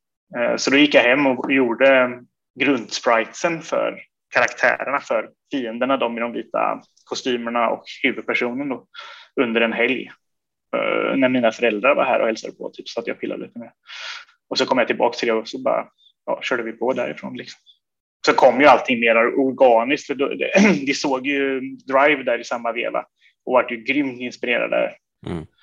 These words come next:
Speaker 1: Eh, hur de hade, liksom, gjort det här med korta bursts av, liksom, mycket våld och sen tystnad, liksom, och väldigt smutsigt och direkt våld,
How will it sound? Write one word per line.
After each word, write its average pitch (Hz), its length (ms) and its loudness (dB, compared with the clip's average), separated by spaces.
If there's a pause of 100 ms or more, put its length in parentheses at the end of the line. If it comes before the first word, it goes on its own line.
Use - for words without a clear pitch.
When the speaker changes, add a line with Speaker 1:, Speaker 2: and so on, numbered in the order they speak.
(460)
Speaker 1:
Eh, 113 840 0 (440)
hur 127 140 -2
de 117 120 -4
hade, 117 160 -2
liksom, 117 320 -8
gjort 117 260 -8
det 117 60 -2
här 113 120 0
med 113 320 -8 (320)
korta 135 500 6
bursts 147 580 6
av, 127 240 0
liksom, 127 340 -2
mycket 143 380 -2
våld 139 320 2
och 123 80 -4
sen 113 200 -6
tystnad, - 600 -4
liksom, - 480 -6
och - 420 -6
väldigt 120 260 -6
smutsigt - 640 -4
och 131 180 -2
direkt 139 480 0
våld, 127 300 -4